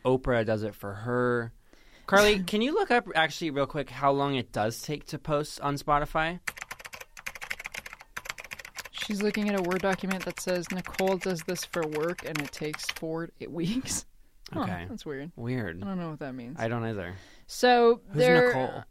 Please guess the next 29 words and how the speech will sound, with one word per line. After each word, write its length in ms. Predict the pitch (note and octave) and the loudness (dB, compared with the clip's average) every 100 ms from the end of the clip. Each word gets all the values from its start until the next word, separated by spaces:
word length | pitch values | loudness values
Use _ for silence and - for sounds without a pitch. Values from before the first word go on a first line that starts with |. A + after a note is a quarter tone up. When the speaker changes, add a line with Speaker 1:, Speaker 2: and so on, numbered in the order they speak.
| - | 2
Speaker 2:
<laughs> 560 | - - - - A3+ - - - - - - - - - - - - | 2 2 -6 0 0 0 -10 -12 -12 -14 -14 -18 -14 -14 -12 -14 -16
So 680 | - - D4+ C#4+ C4 B3+ B3+ | -14 4 8 10 10 10 6
the 160 | G#3+ B3 | 8 8
album 440 | A#3 B3 D4 D#4 C#4 | 8 8 8 6 4
was 180 | A#3+ - | 2 0
called 800 | - G#3 G3+ G3 G3 F#3+ F#3+ - - - | 0 6 8 8 8 6 2 -4 -16 -8
Nobody 420 | F3+ G3+ G#3 A3+ | -2 2 2 2
Does 220 | G3+ G3 | 2 0
It 240 | F#3 D#3+ - | 0 -4 0
Better, 460 | F#3+ F#3+ F3+ F3 | 2 4 2 2
and 180 | F3+ F3 | -2 -2
it 40 | F#3 | -2
was 100 | F#3 | -2
on 100 | F3+ | -4
several 680 | - - G#3+ G#3+ A3+ G#3 F#3 | -6 0 0 2 2 2 0
streaming 440 | - - F#3+ F3+ | -4 -2 -2 -2
services, 560 | D#3 D#3+ D#3+ - D#3+ E3+ | -6 -4 -4 -4 -8 -8
and, 220 | E3+ E3 - - | -10 -10 -16 0
but 160 | A3 - | 2 4
under 240 | G#3+ A#3+ | 4 2
the 120 | A3+ | 2
name 400 | G#3 F#3+ F3+ F#3 | -4 -2 -2 -4
Xander, 580 | D#3 G3 F3 C#3 F#3+ D4+ A4 A#4 - - - - D#3+ | -8 -12 -10 -8 -6 -2 0 -2 -10 -20 -20 -18 -14
Z 420 | D#3 E3+ G3 F#3 | -8 -4 -2 0
A 220 | F3+ F3 | 0 0
N 600 | G2 D3+ D#3+ D#3+ D#3+ D3+ - - | -2 -6 -6 -6 -6 -8 -12 -12
D 260 | A3 E3+ C#3 | -8 -8 -6
H 260 | D#3+ - F3 | -8 -8 -8
R. 520 | D3+ F3 F#3 C3 D#3 | -2 2 2 2 -6